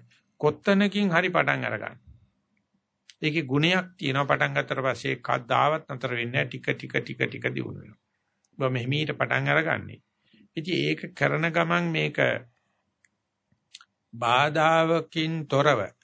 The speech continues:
මේ සතිය දියුණු වෙන්න එක උපදේශයක් මම දෙන්න කැමති. තමන් සතිය වඩන බව,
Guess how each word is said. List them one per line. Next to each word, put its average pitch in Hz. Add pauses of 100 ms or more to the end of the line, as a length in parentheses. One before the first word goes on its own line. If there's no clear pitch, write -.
(960)
මේ 151
සතිය 143
දියුණු 139
වෙන්න 175 (1400)
එක 127 (920)
උපදේශයක් 143
මම 131
දෙන්න 131
කැමති. 123 (520)
තමන් 147
සතිය 131
වඩන 151
බව, 175